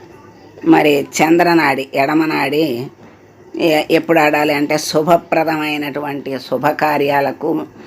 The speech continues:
మనం ప్ర-, ప్రయాణం చేయబోతే వెళ్తున్నాం అనుకోండి,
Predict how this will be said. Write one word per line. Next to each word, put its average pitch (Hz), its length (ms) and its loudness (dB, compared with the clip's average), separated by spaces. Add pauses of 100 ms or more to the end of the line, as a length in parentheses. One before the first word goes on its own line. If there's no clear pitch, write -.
(200)
మనం 139 400 0 (540)
ప్ర-, 147 200 -2
ప్రయాణం 156 680 0
చేయబోతే 139 680 -6
వెళ్తున్నాం 139 540 0
అనుకోండి, 120 560 -2